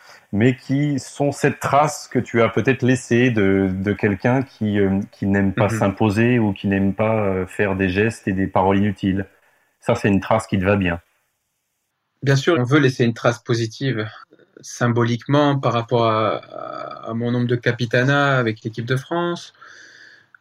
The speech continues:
Speaker 2: avec ce titre de champion du monde, euh, ça peut peut-être donner une idée, mais... Euh, je me retrouve plus dans, dans, dans la discrétion, dans le professionnalisme. J'ai toujours essayé d'être le plus loyal possible, euh,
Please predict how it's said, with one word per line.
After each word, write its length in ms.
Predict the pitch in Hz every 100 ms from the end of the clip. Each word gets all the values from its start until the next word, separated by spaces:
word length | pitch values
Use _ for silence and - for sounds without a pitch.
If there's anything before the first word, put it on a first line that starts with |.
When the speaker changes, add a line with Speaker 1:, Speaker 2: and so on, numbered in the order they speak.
| -
Speaker 2:
avec 220 | 113 110
ce 100 | 123
titre 240 | - 120
de 100 | 120
champion 320 | 113 117 123
du 120 | 117 123
monde, 420 | 139 147 147 139
euh, 920 | 120 110 110 107 107 107 107 107 110 - - - - - _
ça 280 | - - 107
peut 180 | - -
peut-être 240 | 113 113
donner 240 | 110 117 123
une 120 | 131
idée, 260 | 143 175 151
mais... 180 | 123
Euh, 460 | 113 110 104 104 107 110 _ _ _
je 140 | - 123
me 80 | 117
retrouve 400 | 123 - 139 -
plus 240 | 147 135
dans, 320 | 123 117 113
dans, 160 | 113 110
dans 120 | 113
la 100 | 113
discrétion, 920 | 113 120 - 120 - 135 135 135 139
dans 140 | 135 110
le 100 | 110
professionnalisme. 1000 | - 113 113 - 113 117 123 127 131 135 _ _ _ _ _ _ _ _ _ _ _
J'ai 160 | 117 110
toujours 400 | 120 110 113 110
essayé 680 | 113 - 113 120 135 110
d'être 300 | 107 110 -
le 80 | 117
plus 140 | 107 113
loyal 320 | 107 104 104
possible, 560 | 117 107 123 123 120 113 _
euh, 20 | -